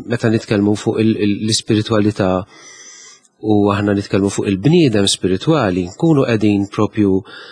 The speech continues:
eh, nitfgħu ħarsitna fuq din id-dimensjoni li mhijiex l-unika, hija d-, waħda mid-dimensjonijiet u forsi d-dimensjoni l-iktar importanti,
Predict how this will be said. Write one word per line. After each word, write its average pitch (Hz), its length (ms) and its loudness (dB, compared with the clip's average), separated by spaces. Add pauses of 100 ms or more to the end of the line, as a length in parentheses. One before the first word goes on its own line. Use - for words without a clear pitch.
(280)
eh, - 220 -10 (140)
nitfgħu 135 440 0
ħarsitna 143 520 0
fuq - 240 0
din 147 260 4
id-dimensjoni 143 960 2 (100)
li 131 140 2
mhijiex 143 300 2
l-unika, 85 400 -2 (500)
hija 117 200 2
d-, 117 300 -10 (200)
waħda 127 260 2
mid-dimensjonijiet 113 1120 2
u 95 80 -8
forsi 101 400 0
d-dimensjoni 107 520 2
l-iktar 113 280 0
importanti, 120 720 0